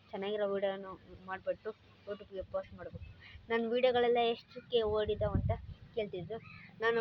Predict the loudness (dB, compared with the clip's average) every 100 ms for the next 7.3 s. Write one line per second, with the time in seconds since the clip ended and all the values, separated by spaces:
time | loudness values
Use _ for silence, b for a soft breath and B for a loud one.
0 | 4 4 4 4 4 2 0 0 -2 -4
1 | -2 0 2 0 -2 -2 -2 -2 -8 -6
2 | 0 2 2 -2 -16 _ b b 4 4
3 | 4 6 8 10 8 8 4 4 0 2
4 | 2 2 0 -4 -4 -4 0 -2 0 -6
5 | -4 -6 -2 -2 -6 -20 -20 -20 0 2
6 | 2 -2 2 4 4 2 -2 0 -2 -2
7 | -2 -4